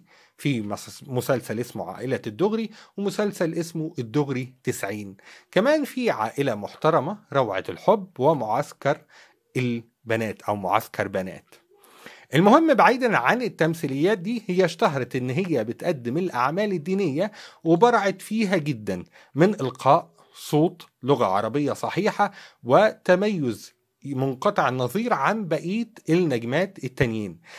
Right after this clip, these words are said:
هنلاقي أشهر الأعمال الدينية بتاعتها رسول الإنسانية، القضاء في الإسلام،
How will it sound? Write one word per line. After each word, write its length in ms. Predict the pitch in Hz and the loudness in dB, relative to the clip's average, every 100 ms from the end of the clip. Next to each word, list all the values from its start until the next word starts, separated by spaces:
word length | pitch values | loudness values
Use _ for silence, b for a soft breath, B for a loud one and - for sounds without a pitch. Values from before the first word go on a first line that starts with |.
| B B | B B
هنلاقي 540 | 147 277 320 277 196 | 4 6 4 4 2
أشهر 380 | 233 - 117 113 | 2 0 -2 -2
الأعمال 500 | 104 101 107 160 160 | -2 -2 0 2 0
الدينية 420 | 110 117 151 175 | -2 -4 -2 -2
بتاعتها 540 | - 120 143 - 160 185 B B B | -2 -2 -2 -4 -6 -6 B B B
رسول 400 | 151 165 240 233 | 0 2 -2 -2
الإنسانية، 920 | 185 170 175 - 151 123 101 139 190 b b b 139 | -2 -2 -2 0 0 0 0 -2 -2 b b b -2
القضاء 600 | 143 - 123 127 190 - | 0 2 2 4 2 0
في 140 | - | -8
الإسلام، 580 | 107 101 - 156 240 | -8 -8 -2 0 0